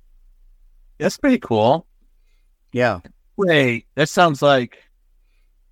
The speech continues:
Speaker 1: Jack and the Giant Beanstalk.
Speaker 2: Maybe.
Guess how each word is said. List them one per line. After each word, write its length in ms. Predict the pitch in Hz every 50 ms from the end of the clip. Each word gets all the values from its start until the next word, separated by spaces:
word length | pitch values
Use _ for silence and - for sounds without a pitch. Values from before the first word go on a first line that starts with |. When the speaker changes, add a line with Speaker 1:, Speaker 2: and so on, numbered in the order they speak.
| _ _ _ _ _ _ _ _ _ _ _ _ _
Speaker 1:
Jack 320 | - 143 143 143 135 -
and 80 | 143 135
the 60 | 127
Giant 340 | 123 127 135 139 135 123 -
Beanstalk. 720 | 135 139 147 147 127 - - - 98 95 92 87 82 76 - _ _ _ _ _ _ _ _ _ _ _ _ _ _ _ _ _ _ _ _ _ _ _ _ _ _ _ _ _ _ _ _ _ _ _ _ _ _ _ _ _ -
Speaker 2:
Maybe. 480 | 92 92 95 101 101 120 135 127 -